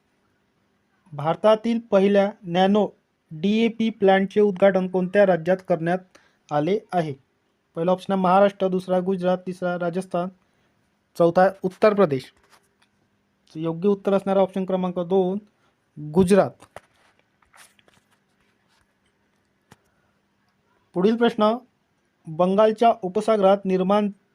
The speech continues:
झालेल्या हॅमून चक्रीवादळाचे नाव कोणत्या देशाने ठेवले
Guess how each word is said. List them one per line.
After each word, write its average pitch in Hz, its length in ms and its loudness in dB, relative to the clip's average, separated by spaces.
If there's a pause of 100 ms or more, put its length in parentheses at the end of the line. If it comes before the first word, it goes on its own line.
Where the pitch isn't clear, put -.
(100)
झालेल्या 185 460 2 (560)
हॅमून 202 400 2
चक्रीवादळाचे 202 840 2
नाव 185 260 2
कोणत्या 190 500 0
देशाने 175 580 -6
ठेवले 165 400 -6